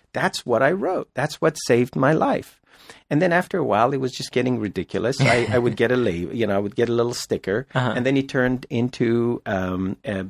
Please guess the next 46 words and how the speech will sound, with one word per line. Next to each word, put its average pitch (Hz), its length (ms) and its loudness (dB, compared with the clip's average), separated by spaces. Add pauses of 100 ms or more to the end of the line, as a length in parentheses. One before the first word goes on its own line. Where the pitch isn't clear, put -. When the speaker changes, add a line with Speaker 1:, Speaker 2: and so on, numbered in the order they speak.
(140)
Speaker 1:
a, 92 240 -8 (140)
a - 60 -6
button. 113 460 0 (540)
And 139 100 4
then 156 200 4
one 190 260 6
day, 120 400 4 (200)
um, 113 320 0
Chris - 320 -2
Martin 185 240 0
showed 117 280 2
up, 120 180 0
and 127 160 -2
he 139 120 0
started 147 420 -2
wearing 165 380 0
it. - 180 -10 (560)
And 127 560 2
it, 147 260 0
you 175 80 6
know, 151 80 -4
and 143 180 4
just, 170 380 -2
my 139 220 2
God, 220 420 2
and 120 160 0
then 156 140 2
it 151 120 2
just 160 440 0
opened 160 420 2
up. 175 320 2
And 127 160 2
now 147 460 6 (200)
he, 349 300 2
he - 200 2
passed - 420 -4
out 180 180 6
over, 185 260 2
no, 180 140 -2
no - 200 0
one, 151 220 2 (160)
most 202 340 0
people 196 200 0
don't 180 220 4
know, 214 160 2
but 143 240 2